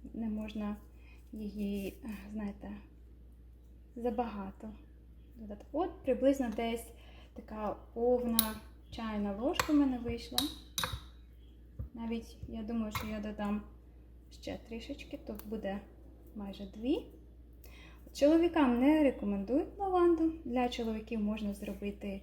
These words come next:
а, з свіжою м'ятою. Отак от.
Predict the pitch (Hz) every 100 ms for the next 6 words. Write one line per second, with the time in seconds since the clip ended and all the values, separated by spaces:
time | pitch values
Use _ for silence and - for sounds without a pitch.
0 | - - - - - 208 202 196 208 208
1 | 208 202 196 196 - - - 240 240 240
2 | 214 202 190 190 - 208 196 190 185 254
3 | 339 - - - - - - - - -
4 | - - - - - - - - - -
5 | - - - - - - - 190 - -
6 | 208 -